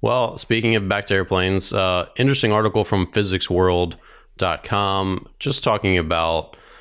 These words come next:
uh, straight versus, and, and untapered versus straight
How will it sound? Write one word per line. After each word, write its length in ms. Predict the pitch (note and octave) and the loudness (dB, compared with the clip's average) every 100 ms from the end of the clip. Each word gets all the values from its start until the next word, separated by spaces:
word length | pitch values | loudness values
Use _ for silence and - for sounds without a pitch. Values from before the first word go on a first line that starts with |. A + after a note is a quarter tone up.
| - - | -20 -6
uh, 420 | E2 D#2 D2+ D2+ | -2 0 -2 -4
straight 580 | - - G#2 G2 G2 - F#2 | -6 -2 0 0 -2 -8 -4
versus, 640 | F2 E2+ - E2+ E2 - | -2 -2 0 0 2 0
and, 200 | F2 E2+ | -2 -2
and 100 | E2 E2+ | -2 0
untapered 640 | G2+ F#2 G2 F2+ F#2 E2 | 0 0 -2 -2 -2 0
versus 420 | E2 D#2 E2 D#2 | -2 -2 -4 -6
straight 540 | - E2+ D#2 D#2 - | -4 -2 0 -2 -4